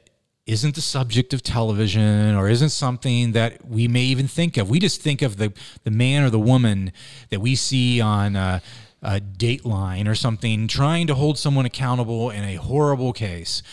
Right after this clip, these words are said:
Okay, that's the exception. That's the end product that you see. And when you get to that point, sure, you know, you, you can become very self-righteous and want to,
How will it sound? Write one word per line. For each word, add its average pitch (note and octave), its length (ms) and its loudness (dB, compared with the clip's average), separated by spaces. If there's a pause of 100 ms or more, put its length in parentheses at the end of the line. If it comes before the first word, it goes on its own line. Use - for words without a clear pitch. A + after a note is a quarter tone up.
(220)
Okay, - 120 -4
that's D3 360 -2
the F#3 140 0
exception. - 760 -6 (300)
That's D3+ 280 -2
the B2 140 -4 (100)
end C3 280 2
product G2 720 -2 (100)
that G#2 200 -4
you G#2 220 0
see. F#2+ 600 -6 (360)
And B2+ 280 0 (500)
when B2 160 -2
you G#3 140 -2
get B3+ 140 -2
to G3 80 2
that F#3 200 2
point, G3 260 2
sure, E2+ 460 -4 (100)
you B2+ 180 0
know, A2+ 40 4
you, A#2+ 280 2
you B2 300 0
can A2+ 220 -4
become G#2 540 -4
very G#2+ 320 0
self-righteous A#2+ 880 -4
and G2 340 -2 (320)
want A#2+ 300 2
to, A2 360 2